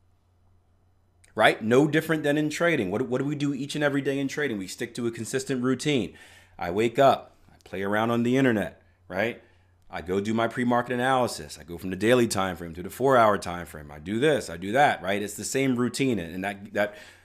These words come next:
creates a habit. So what we're doing is we're making small permanent changes where once we implement this into our routine, and, and it takes time, it takes time, don't get me wrong,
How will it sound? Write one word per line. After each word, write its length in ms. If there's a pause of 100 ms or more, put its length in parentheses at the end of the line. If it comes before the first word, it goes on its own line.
(360)
creates 540
a 60
habit. 500 (1080)
So 160
what 240
we're 100
doing 280
is 100
we're 80
making 280
small 420
permanent 480
changes 440
where 360 (180)
once 280
we 100
implement 580
this 160
into 200
our 100
routine, 480
and, 100
and 80
it 240
takes 300
time, 520
it 80
takes 220
time, 260
don't 100
get 120
me 120
wrong, 480